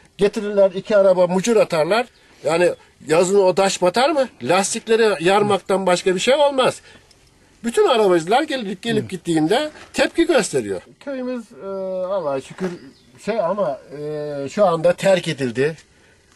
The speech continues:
Speaker 1: Köyde kalan insan pek kalmadı. Yaz olur gelirler, kış olur giderler. Çünkü bakımsız, su yok, yol yok, altyapısı yok. E bunlar olmayınca adam ne yapsın burada?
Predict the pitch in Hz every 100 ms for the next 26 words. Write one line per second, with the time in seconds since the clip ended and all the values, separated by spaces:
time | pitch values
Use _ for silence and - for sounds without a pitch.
0 | _ 165 165 180 175 - - - - _
1 | - 165 175 170 156 123 _ _ _ _
2 | 175 160 180 165 165 180 - 123 _ 143
3 | 190 175 127 123 147 127 165 180 180 170
4 | 151 160 156 135 151 175 180 180 156 170
5 | 185 160 165 156 180 - - _ 180 202
6 | 190 117 - - - _ _ _ - 139
7 | 233 240 302 262 - - _ _ _ _
8 | _ _ _ - 165 233 247 - _ _
9 | 113 151 214 269 247 - _ _ _ _
10 | 160 180 - 208 214 240 247 233 - _
11 | _ - 147 196 214 220 220 214 214 196
12 | 247 240 277 311 - 160 127 92